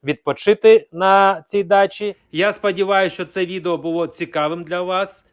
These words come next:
корисним для вас, тому, будь ласка, не забудьте поставити вподобайку цьому відео, натисніть на дзвіночок, залиште декілька слів в коментарях до цього відео. Ну, а ми з вами, як завжди, зустрінемось в наступному відео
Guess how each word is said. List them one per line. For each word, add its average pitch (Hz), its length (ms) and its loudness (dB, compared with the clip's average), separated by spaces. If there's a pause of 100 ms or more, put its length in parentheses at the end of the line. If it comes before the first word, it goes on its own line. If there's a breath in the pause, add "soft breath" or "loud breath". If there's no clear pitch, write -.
(100)
корисним 165 520 -6
для 170 160 -4
вас, 170 220 -6
тому, 165 360 -8
будь 156 220 -10
ласка, 151 360 -6
не 147 120 -10
забудьте 131 500 -8
поставити 131 560 -8
вподобайку 139 680 -6
цьому 180 360 -8
відео, 185 380 -6 (280 loud breath)
натисніть 143 600 -6
на 139 100 -6
дзвіночок, 131 640 -8
залиште 139 480 -6
декілька 135 480 -6
слів 139 240 -8
в - 40 -16
коментарях 131 680 -4
до 208 120 -6
цього 208 380 -4
відео. 202 500 -2 (460 soft breath)
Ну, 240 280 -4
а 262 120 -2
ми 294 220 -4
з 240 80 -12
вами, 269 520 -2 (120)
як 226 240 -2
завжди, 220 640 -6 (320 soft breath)
зустрінемось 220 1040 -4
в 127 120 -12
наступному 170 720 -2
відео 127 480 -4